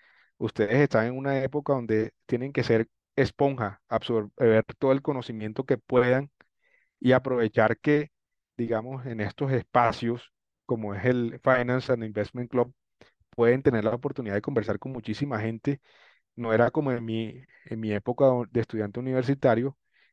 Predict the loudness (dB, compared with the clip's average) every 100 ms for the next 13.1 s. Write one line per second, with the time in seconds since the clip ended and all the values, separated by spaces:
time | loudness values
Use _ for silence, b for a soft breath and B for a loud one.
0 | -4 -2 -2 -4 -4 0 4 4 4 2
1 | 0 -8 _ _ _ _ -2 0 2 0
2 | -2 -8 _ _ _ _ _ _ _ _
3 | 0 2 2 0 0 0 2 0 0 -2
4 | 0 0 2 4 4 4 2 2 -4 -6
5 | -8 -6 2 4 4 2 -4 _ _ _
6 | _ _ _ _ _ _ -2 0 4 6
7 | 6 4 2 2 2 2 -2 0 0 0
8 | -2 -6 -12 _ _ _ -6 -2 0 0
9 | 0 -2 -8 -16 _ _ _ _ -8 -6
10 | -6 -6 -4 -2 -2 -2 -2 -2 -2 0
11 | -2 -2 -6 -6 -8 -2 -2 2 4 6
12 | 6 4 -2 -6 -4 -6 -4 -2 -4 -6